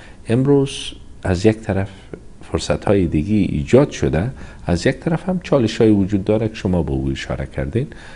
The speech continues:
انشالله که، اه، با اطمینانی که از ادامهٔ همکاری‌ها در عرصه‌های مختلف، اه، امروز ایجاد شده، این بتونه که یک قسمتی از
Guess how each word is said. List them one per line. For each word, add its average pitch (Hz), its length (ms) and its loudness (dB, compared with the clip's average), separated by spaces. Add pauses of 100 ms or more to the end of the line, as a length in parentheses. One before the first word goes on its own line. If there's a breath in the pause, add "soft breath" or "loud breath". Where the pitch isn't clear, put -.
(200 loud breath)
انشالله 101 520 4
که، 104 360 0 (420 loud breath)
اه، 76 300 0 (240)
با 73 380 2 (100)
اطمینانی 95 640 0
که 92 480 0
از 71 240 -4
ادامهٔ 78 480 0
همکاری‌ها 73 760 -2
در 69 240 -6
عرصه‌های 69 500 -4
مختلف، 87 540 0 (640 loud breath)
اه، 71 220 -2 (120)
امروز 71 440 -2
ایجاد 71 380 -4
شده، 123 400 0 (260 loud breath)
این 120 120 2
بتونه 117 300 4
که 107 160 -2
یک 98 100 2
قسمتی - 480 0
از 69 200 -2